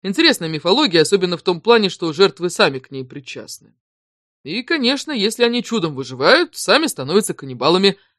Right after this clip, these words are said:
Напоминает вампиров, да?» Конопля развязала штурман Тейлору язык.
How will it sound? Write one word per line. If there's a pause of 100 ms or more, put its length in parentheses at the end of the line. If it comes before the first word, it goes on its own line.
(440)
Напоминает
вампиров,
да?» (1500)
Конопля
развязала
штурман
Тейлору
язык.